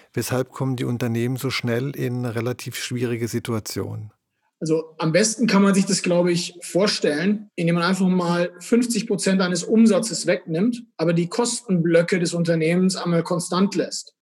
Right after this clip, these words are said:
Speaker 2: Dann fällt es nicht schwer, sich vorzustellen, wie schnell ein Unternehmen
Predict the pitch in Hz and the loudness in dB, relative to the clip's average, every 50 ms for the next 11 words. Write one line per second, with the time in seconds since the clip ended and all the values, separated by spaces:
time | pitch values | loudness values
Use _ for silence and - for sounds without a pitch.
0 | _ _ _ - 160 147 - 185 180 196 185 175 190 180 180 - 208 196 202 226 | _ _ _ -4 -4 0 2 2 2 2 4 4 4 4 4 2 2 4 4 4
1 | 220 214 208 - - 214 226 233 226 - 226 220 - - 190 170 165 165 165 160 | 2 2 0 0 2 4 4 4 4 2 0 -2 0 2 2 2 2 2 0 0
2 | 160 165 160 - 190 165 170 185 196 190 175 185 180 175 165 175 180 170 160 165 | 0 -2 -2 -2 -2 -2 0 -2 -2 -4 -6 -8 -6 -6 -4 -2 -2 -2 0 0
3 | 170 180 180 185 180 180 180 175 175 180 | 0 0 0 0 0 0 0 -2 -4 -6